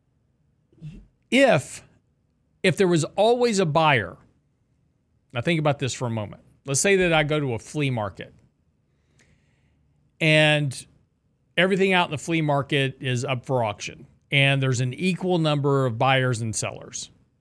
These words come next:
and they're all willing to transact a buyer, you know, a, a, a transaction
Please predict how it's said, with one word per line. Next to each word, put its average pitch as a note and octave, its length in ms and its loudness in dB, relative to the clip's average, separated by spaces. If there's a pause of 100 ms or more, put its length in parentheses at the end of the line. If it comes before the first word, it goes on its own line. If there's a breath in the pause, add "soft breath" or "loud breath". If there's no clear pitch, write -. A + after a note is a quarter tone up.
(420)
and C3+ 180 2
they're C3+ 140 2
all F#3 220 4
willing F3 380 0
to C3+ 60 -4
transact C#3 1040 0 (1300 soft breath)
a C#3 100 0
buyer, D#3 480 4
you C#3+ 60 2
know, C3 180 0
a, B2+ 360 -2
a, G#2+ 60 -4 (160)
a B2 100 -4
transaction C#3 1040 0